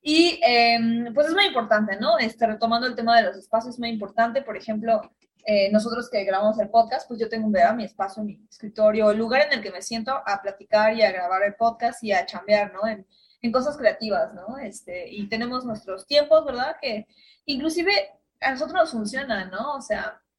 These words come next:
que no establecemos una hora, porque antes lo hacíamos así, luego se nos atravesaba algo, sobre todo a mí, y, y ya no, y, y nos funciona como que sea un poco itinerante algunas veces, pero que sí sea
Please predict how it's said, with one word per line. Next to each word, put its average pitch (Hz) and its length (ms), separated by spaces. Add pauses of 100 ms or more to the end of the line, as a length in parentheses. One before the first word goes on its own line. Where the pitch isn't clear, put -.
(180)
que 262 80
no 285 80
establecemos 269 640
una 254 280
hora, 214 240
porque 254 200
antes 247 180
lo 233 60
hacíamos 233 320
así, 233 240
luego 220 440
se - 160
nos 202 140
atravesaba 214 460
algo, 226 200
sobre 185 200
todo 208 120
a 208 40
mí, - 80 (500)
y, 247 480
y 233 260
ya 226 140
no, 220 420
y, 226 520
y 233 40
nos 247 160
funciona 320 380
como 254 300
que 214 320
sea 240 160
un 240 60
poco 269 260
itinerante 214 560
algunas 262 360
veces, 320 280
pero 226 180
que 208 80
sí 247 160
sea 240 600